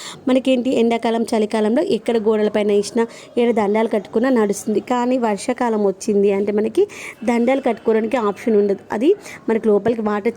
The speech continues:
చల్లు పడకుండా ఉండే ప్లేసే ఉండాలి. బట్టలు మంచిగా ఆరిపోవాలి కాబట్టి ఇలాంటి దండాలు అయితే చాలా బాగా పనిచేస్తాయి. తర్వాత వచ్చేసి ఈవినింగ్కి నేను బనానా మిల్క్ షేక్ చేసా. ఫస్ట్ టైమ్ చేశాను కానీ చాలా బాగుంది. ఈ యొక్క బనానా మిల్క్ షేక్ ఏంటంటే ఒక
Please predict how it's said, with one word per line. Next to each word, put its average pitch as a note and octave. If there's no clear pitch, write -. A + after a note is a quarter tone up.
చల్లు G#3+
పడకుండా G#3
ఉండే F#3+
ప్లేసే G3
ఉండాలి. G3+
బట్టలు A#3+
మంచిగా A3+
ఆరిపోవాలి F#3+
కాబట్టి G3+
ఇలాంటి A3+
దండాలు G3+
అయితే G3
చాలా A3+
బాగా F#3+
పనిచేస్తాయి. G3+
తర్వాత A#3+
వచ్చేసి -
ఈవినింగ్కి B3
నేను G#3
బనానా C4+
మిల్క్ B3+
షేక్ B3
చేసా. G#3+
ఫస్ట్ A3
టైమ్ A#3+
చేశాను G3+
కానీ A#3
చాలా G#3
బాగుంది. G3+
ఈ B3+
యొక్క B3
బనానా A3
మిల్క్ A#3+
షేక్ A3+
ఏంటంటే G#3
ఒక B3